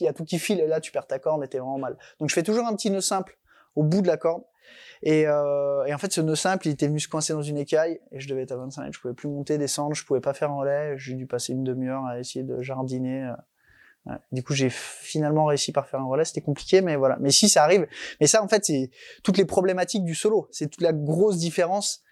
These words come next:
avec, euh, avec le fait de grimper en cordée. Quand t'es deux, euh, les cordes, euh, ben, tu les, voilà, il y en a un qui est, enfin, tout le temps en train d'aider l'autre. Donc, euh, là, c'est, c'est vraiment la composante en plus.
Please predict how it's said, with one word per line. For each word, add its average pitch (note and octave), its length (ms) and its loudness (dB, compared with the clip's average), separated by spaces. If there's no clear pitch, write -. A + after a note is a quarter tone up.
avec, C#3+ 340 0
euh, C#3+ 140 4
avec C#3+ 140 2
le D3 80 -2
fait D3+ 140 2
de D3 40 -6
grimper D3 240 -2
en D#3 80 -2
cordée. G3 380 0
Quand C#3+ 180 -6
t'es C#3 140 -2
deux, D#3 100 2
euh, C#3 520 2
les C#3+ 120 2
cordes, E3+ 340 2
euh, C3 480 0
ben, C3 160 -2
tu - 180 -8
les, C3 560 -2
voilà, E3 320 2
il D3 40 0
y C#3 40 -4
en C#3 80 -6
a C#3 60 -6
un D3 140 -2
qui D3 200 -2
est, C#3 80 6
enfin, B2+ 240 -6
tout - 120 -6
le D#3 60 -4
temps E3+ 180 0
en D#3+ 60 -2
train D#3+ 180 -6
d'aider E3 200 0
l'autre. F3 300 -4
Donc, C3+ 320 -10
euh, C3 140 -6
là, C#3+ 120 -6
c'est, C3 500 -10
c'est - 180 -8
vraiment C#3 220 -4
la C#3+ 100 -2
composante D3 520 -8
en D3 60 -10
plus. - 300 -20